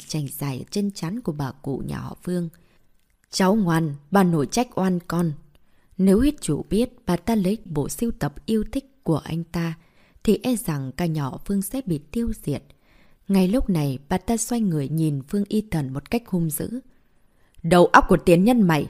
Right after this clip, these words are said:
thật là ác độc. Sau khi bị tao đuổi ra khỏi nhà, thì mày lại dám cùng với tên khốn kiếp này muốn lừa nhỏ Vương của chúng ta sao?" Còn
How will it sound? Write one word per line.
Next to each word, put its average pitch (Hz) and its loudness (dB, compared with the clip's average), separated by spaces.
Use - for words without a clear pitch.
thật 180 2
là 160 2
ác - -2
độc. 160 -2
Sau 180 4
khi 175 4
bị 160 2
tao 233 4
đuổi 170 2
ra 247 0
khỏi 175 0
nhà, 143 -2
thì 226 6
mày 190 8
lại 165 4
dám 208 0
cùng 156 2
với 208 2
tên 226 4
khốn 202 2
kiếp 302 0
này 156 0
muốn 196 0
lừa 180 4
nhỏ 147 0
Vương 220 2
của 147 -2
chúng 190 -2
ta 180 2
sao?" 165 0
Còn 190 6